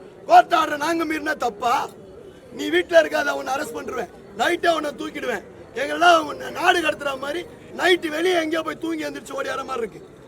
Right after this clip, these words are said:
யாருக்காக இதை பண்றாங்க? எதுக்காக இது செய்யறாங்க? அரசாங்கம் மக்களுக்காக, கோர்ட் மக்களுக்காக.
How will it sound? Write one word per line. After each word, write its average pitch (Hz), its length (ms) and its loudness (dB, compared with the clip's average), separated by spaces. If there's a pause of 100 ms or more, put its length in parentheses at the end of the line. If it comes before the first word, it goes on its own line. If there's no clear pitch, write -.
(360)
யாருக்காக 320 480 6
இதை 277 160 -4
பண்றாங்க? 254 320 -10
எதுக்காக 330 380 0
இது 269 200 -10
செய்யறாங்க? 240 460 -6
அரசாங்கம் 277 580 -4
மக்களுக்காக, 240 680 -4 (440)
கோர்ட் 349 360 8
மக்களுக்காக. 262 800 -2